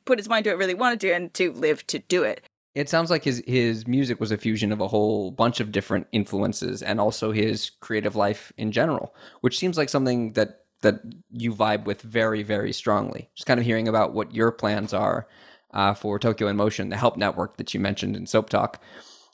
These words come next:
Speaker 2: You, you want to be able to tie all of these different creative endeavors together into a community. Is that kind of what he was doing with his music?
Speaker 1: Not just his music. That was what he was doing in almost every aspect of his professional life, as far as I could see. Like,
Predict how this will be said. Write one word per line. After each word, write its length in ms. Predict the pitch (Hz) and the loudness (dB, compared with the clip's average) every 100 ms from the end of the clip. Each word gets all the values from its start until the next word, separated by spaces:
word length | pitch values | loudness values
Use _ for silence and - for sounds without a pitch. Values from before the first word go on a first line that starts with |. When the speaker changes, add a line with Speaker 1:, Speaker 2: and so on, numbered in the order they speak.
| - | -10
Speaker 2:
You, 380 | 139 135 143 - | 0 4 4 2
you 160 | 131 127 | -4 -2
want 240 | 127 156 | 0 0
to 60 | 131 | 2
be 80 | |
able 180 | 123 110 | 0 -2
to 60 | 104 | -4
tie 220 | 117 107 | -2 -2
all 380 | 101 123 143 135 | 0 0 0 -2
of 140 | 104 | -6
these 180 | 104 101 | -6 -2
different 400 | 110 - 107 98 | 0 0 0 -2
creative 420 | - 101 101 98 | -4 0 0 0
endeavors 680 | 101 92 104 101 - - - _ _ - 120 | 0 0 0 -2 -2 -4 -6 _ _ -14 -10
together 440 | 110 117 110 107 | -2 2 4 2
into 200 | 107 - | 0 -2
a 60 | 98 | -4
community. 720 | - 110 131 113 - - _ _ _ | -2 0 2 0 -4 -14 _ _ _
Is 240 | - 113 113 | -6 -4 2
that 300 | 120 - - | 2 2 -2
kind 180 | 131 | 0
of 140 | 123 117 | 0 2
what 160 | 120 | 0
he 100 | - 123 | 0 -2
was 140 | 120 | -2
doing 300 | 123 117 120 | 0 2 2
with 100 | 120 | 2
his 180 | 110 104 | 0 2
music? 440 | 107 127 330 - _ _ - | 2 0 -2 -8 _ _ -4
Speaker 1:
Not 300 | 214 226 202 | 0 0 0
just 200 | 226 247 | -2 0
his 140 | 202 | -2
music. 260 | 202 202 185 | -2 -2 0
That 160 | - | 0
was 240 | 202 - 214 | 0 -2 -4
what 220 | 214 - | -2 0
he 160 | 208 | 0
was 180 | 190 202 | 0 0
doing 480 | 190 185 175 170 143 | 0 0 0 -4 -6
in 300 | - 175 170 | -4 -4 -2
almost 480 | - 185 180 175 - | -2 0 0 -2 -4
every 480 | - 175 190 202 202 | -2 0 0 0 -2
aspect 460 | - 180 - 202 | 0 0 0 -4
of 80 | 190 | -2
his 100 | 185 | -4
professional 500 | - 196 196 - 160 | -6 -2 -2 -2 -2
life, 220 | 185 202 | 0 0
as 100 | 165 | 0
far 220 | - 180 175 | -2 0 0
as 100 | 185 | 0
I 120 | 175 | -4
could 160 | - | -4
see. 400 | - - 196 190 - | -4 0 -2 -2 -2
Like, 300 | 180 180 | -2 -2